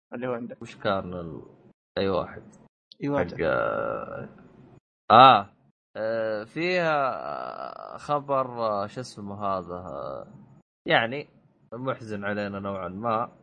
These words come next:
Speaker 2: اللي هو، آه، ساتورو إيواتا أو، آه،
Speaker 1: رئيس
Speaker 2: م-،
Speaker 1: نينتندو.
Speaker 2: مدير ري-، رئيس نينتندو، آه، شو اسمه، توفى.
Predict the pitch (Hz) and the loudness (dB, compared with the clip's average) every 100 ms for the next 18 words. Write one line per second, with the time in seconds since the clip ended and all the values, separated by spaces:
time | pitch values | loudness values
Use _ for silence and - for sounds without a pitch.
0 | - - _ - 110 117 127 123 117 113 | -20 -20 _ -6 -4 0 0 2 0 0
1 | 110 101 95 92 85 82 87 - 107 117 | -2 -2 -2 -2 -4 -6 -8 -10 -4 0
2 | 107 104 110 113 107 - 95 - - - | 0 0 0 0 0 -4 -4 -4 -10 -20
3 | - - - 90 90 90 87 87 85 80 | -20 -18 -4 -2 -2 0 0 0 -2 -4
4 | 78 - - - - _ _ - 135 113 | -8 -10 -14 -20 -20 _ _ -8 -4 0
5 | 117 131 123 117 135 139 117 - _ _ | 0 0 0 2 4 4 2 -4 _ _
6 | _ _ 117 120 123 117 80 110 117 123 | _ _ -6 -4 -2 -4 -6 -4 -4 -4
7 | 113 - 101 98 101 - 104 107 143 165 | -8 -10 -12 -10 -10 -8 -8 -6 -6 -4
8 | 147 127 110 98 87 87 101 101 92 - | -2 0 0 -2 -2 -4 -6 -8 -10 -10
9 | 92 92 117 98 - 107 | -12 -4 -2 -2 -2 -2